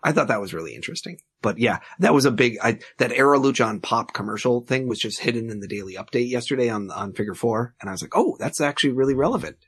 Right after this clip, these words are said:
And the same thing with, kudos to Mike Johnson. I think, um, yeah, I, I think, I think there's a lot of times there's these other stories out there.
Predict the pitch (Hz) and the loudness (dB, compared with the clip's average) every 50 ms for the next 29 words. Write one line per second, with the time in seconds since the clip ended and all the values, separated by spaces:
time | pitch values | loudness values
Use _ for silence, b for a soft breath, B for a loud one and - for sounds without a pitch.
0 | _ _ - 107 110 113 110 - 120 117 110 117 113 113 110 107 - B B B | _ _ -6 -4 -4 -2 -2 -2 -2 0 0 0 0 -2 -2 -4 -6 B B B
1 | B B B B - - 180 180 175 147 - - 135 135 123 - 120 110 120 139 | B B B B 2 4 6 6 6 4 4 2 2 2 2 0 -2 -4 -4 -4
2 | - - - - 120 131 123 120 - - _ _ _ _ - 113 117 117 110 107 | -6 -8 -10 -8 -6 -4 -4 -6 -8 -12 _ _ _ _ 0 2 2 4 2 2
3 | 104 104 101 - - _ _ _ _ - 160 156 - - _ - 147 131 - 131 | -2 -6 -10 -12 -16 _ _ _ _ 0 0 0 0 -4 _ -2 -2 -2 0 -2
4 | 131 117 - 127 117 113 - - 117 117 135 127 131 135 117 123 117 117 123 127 | -2 0 0 -2 -2 -4 -6 -4 -2 -2 0 0 0 -2 -2 -2 -2 -2 -4 -4
5 | 120 - 127 123 113 - 120 110 - 110 104 - 98 107 120 110 - - - 110 | -4 -4 -4 -4 -2 -4 -4 -4 -4 -4 -4 -4 -4 -4 -4 -4 -4 -2 -2 0
6 | 104 107 110 92 87 85 104 - - 107 82 65 - - | 0 0 -2 -4 -4 -6 -6 -4 -4 -6 -6 -6 -8 -12